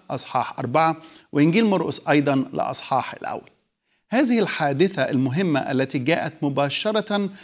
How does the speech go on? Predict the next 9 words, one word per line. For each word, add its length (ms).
بعد 340
معمودية 600
الرب 300
يسوع 580
في 120
الأردن 480
هي 160
أن 240
يسوع 560